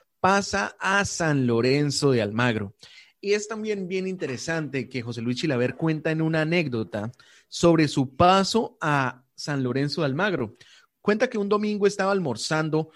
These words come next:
junto con, junto con su padre y su madre en su casa y de un momento a otro llegaron tres camionetas polarizadas. Se asustaron, pensaron que, eh, era un riesgo para su seguridad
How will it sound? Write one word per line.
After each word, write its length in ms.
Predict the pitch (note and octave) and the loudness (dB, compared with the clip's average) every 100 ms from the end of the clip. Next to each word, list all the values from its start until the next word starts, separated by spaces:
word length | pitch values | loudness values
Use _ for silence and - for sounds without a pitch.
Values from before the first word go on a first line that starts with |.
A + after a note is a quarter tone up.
| _ | _
junto 380 | - D#3+ C#3 C3+ | -4 -2 0 -2
con, 320 | C3 B2 A2+ | -2 -2 -4
junto 320 | B2+ B2+ B2+ | -6 -4 -2
con 160 | B2+ A#2+ | -2 -2
su 180 | A#2 - | -4 0
padre 380 | C#3 D3+ D3+ | 2 4 2
y 40 | C#3 | 0
su 120 | A#2+ | -2
madre 260 | A#2 C3+ D3+ | -2 0 0
en 60 | |
su 120 | D3 | -2
casa 400 | - D3 C3 C#3 - - - | 0 0 2 -2 -6 -16 -10
y 140 | E3+ D#3+ | 2 4
de 40 | |
un 80 | F#3 | 6
momento 380 | A3 A3+ G#3+ A3 | 4 2 2 2
a 60 | |
otro 260 | A3 G#3 G#3 | 2 2 2
llegaron 480 | E3 C#3 D#3+ F3+ F3+ | 2 0 0 0 2
tres 280 | G#3 G3 | 2 2
camionetas 720 | - F#3+ F3+ C3+ C3 C3+ E3+ - | 0 -2 -2 -2 -4 -2 -4 -4
polarizadas. 1080 | - D3 B2+ A2+ G2+ D3+ C#3 G#2 F#2 - - - - | 0 2 2 -2 -2 0 0 -2 -8 -14 -16 -20 -10
Se 180 | - C3 | -2 -2
asustaron, 840 | A2+ G#2 - - C#3+ C3 G#2+ F#2 _ _ - | -2 -10 -6 2 4 2 -2 -10 _ _ 0
pensaron 440 | C3 C3+ D#3+ G3 | 2 6 6 4
que, 520 | F3 D3 C#3+ D3 D#3+ - | 4 4 4 0 -6 -8
eh, 60 | - | 2
era 320 | D3+ D3+ E3+ | 6 6 6
un 160 | F3+ F3 | 4 4
riesgo 500 | F3 F3+ F3 E3+ F3 | 4 4 4 2 4
para 240 | D3 C#3 | 4 4
su 160 | C3 D#3 | 4 2
seguridad 720 | C3 A#2+ A#2 A#2 C#3 B2 | 2 0 0 2 2 0